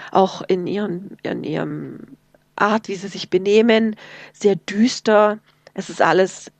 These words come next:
anders geworden, eben aufgrund des Verschwindens dieser Person und den Verdächtigungen,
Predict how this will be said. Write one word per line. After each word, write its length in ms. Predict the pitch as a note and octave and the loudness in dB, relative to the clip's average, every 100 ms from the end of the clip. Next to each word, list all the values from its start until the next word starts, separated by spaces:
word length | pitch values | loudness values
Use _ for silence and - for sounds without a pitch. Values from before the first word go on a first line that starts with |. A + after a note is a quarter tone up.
| _ | _
anders 400 | - E3+ F3+ - | -2 2 0 0
geworden, 680 | - - D#3 D#3 - D#3 - - - _ _ _ _ _ _ _ - | -8 -6 -2 -2 -2 -8 -12 -18 -20 _ _ _ _ _ _ _ -2
eben 320 | F#3+ F#3+ F#3+ | 2 2 2
aufgrund 640 | F3+ - - F#3+ F#3 - | -2 -2 0 0 0 -6
des 120 | F3 - | -8 -6
Verschwindens 720 | - - - G3+ A3 G#3 - | -8 -6 2 2 2 -6 -8
dieser 260 | E3 D3+ | -8 -6
Person 640 | C#3 E3+ - F#3+ A#3 C#4+ - | -6 -8 2 6 6 4 -2
und 220 | - G3 | -4 -2
den 160 | E3+ D#3 | -2 -4
Verdächtigungen, 1040 | - - _ F#3 A#3 - G#3+ G3 F#3+ G3 | -6 -12 _ 0 0 -2 -2 0 0 -2